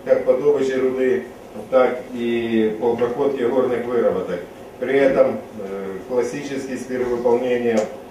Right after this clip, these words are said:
сделали перемонтаж, э, забойного комплекса. По добыче руды на сегодняшний день по шахте девятьсот тонн плюса,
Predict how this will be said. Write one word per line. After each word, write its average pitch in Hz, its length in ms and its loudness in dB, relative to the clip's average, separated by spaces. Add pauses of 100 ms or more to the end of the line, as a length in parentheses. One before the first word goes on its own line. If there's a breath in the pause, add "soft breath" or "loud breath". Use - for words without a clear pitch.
(460)
сделали 120 500 6
перемонтаж, 120 600 2 (1600)
э, 98 480 -8
забойного 131 640 6
комплекса. - 460 -2 (1800)
По - 100 -2
добыче 147 420 4
руды 139 200 2
на 120 160 0
сегодняшний 135 460 -2
день 123 260 -2
по 120 100 -2
шахте 117 380 0
девятьсот 123 500 -4
тонн 120 180 -2
плюса, 135 580 0